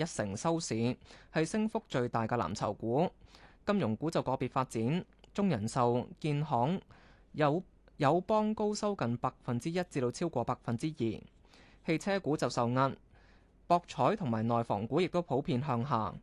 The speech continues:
再創上市新低嘅碧桂園跌近百分之七，係跌幅最大嘅藍籌股。中國人壽上半年盈利大約係三百六十二億元人民幣，按年跌百分之八，唔派中期息。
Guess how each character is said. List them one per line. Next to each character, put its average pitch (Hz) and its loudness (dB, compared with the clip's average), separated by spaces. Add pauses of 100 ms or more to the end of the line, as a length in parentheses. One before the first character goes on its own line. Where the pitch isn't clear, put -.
(240)
再 151 2
創 147 2
上 135 0
市 156 -2
新 185 0
低 185 -4
嘅 170 0
碧 - -4
桂 123 -2
園 107 -4
跌 127 -4
近 113 -2
百 117 -2
分 117 -4
之 147 -2
七， 147 0 (560)
係 120 0
跌 135 -2
幅 160 -2
最 123 0
大 113 -2
嘅 104 -6
藍 117 -2
籌 80 -4
股。 117 0 (1400)
中 254 6
國 208 2
人 123 2
壽 139 2
上 139 0
半 165 0
年 120 2
盈 117 0
利 131 2
大 127 0
約 151 0
係 151 0
三 196 -2
百 165 -2
六 123 -2
十 - -4
二 - 0
億 123 -4
元 113 0
人 113 0
民 113 2
幣， 120 2 (160)
按 135 2
年 113 2
跌 135 0
百 131 0 (100)
分 123 -2
之 165 0
八， 123 4 (380)
唔 120 2
派 147 0
中 196 0
期 110 -2
息。 185 0